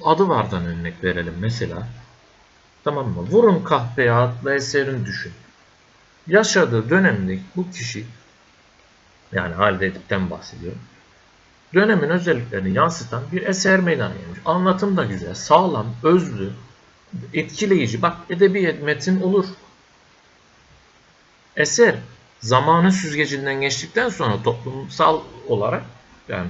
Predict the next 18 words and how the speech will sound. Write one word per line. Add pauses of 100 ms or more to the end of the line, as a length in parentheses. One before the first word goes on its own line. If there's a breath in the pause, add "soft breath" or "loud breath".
toplumca
anlaşılıp (420)
beğenilecek. (1800)
Yani (140)
hala (500)
toplum
bazında (800)
etki
uyandırmaya
devam
edecek
ki
edebi
metin
olsun.
Şunu
demiyorum
mesela,